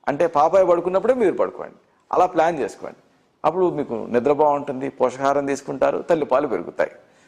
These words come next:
ఇలాగా తల్లిపాలను పెంచుకోండి. అయినప్పటికీ మీకు తల్లిపాలు సరైనంతగా లేవు అనుకుంటే అప్పుడు మీ నాడిని చూసి, మీ తత్వాన్ని పరీక్ష చేసి,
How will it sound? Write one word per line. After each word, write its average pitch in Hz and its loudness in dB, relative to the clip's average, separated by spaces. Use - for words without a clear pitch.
ఇలాగా 170 2
తల్లిపాలను 143 2
పెంచుకోండి. 85 -4
అయినప్పటికీ 196 0
మీకు 147 -4
తల్లిపాలు 131 0
సరైనంతగా 117 0
లేవు 139 2
అనుకుంటే 123 -4
అప్పుడు 156 0
మీ 143 -2
నాడిని 127 0
చూసి, 143 -6
మీ 120 -4
తత్వాన్ని 123 0
పరీక్ష - -2
చేసి, 117 -2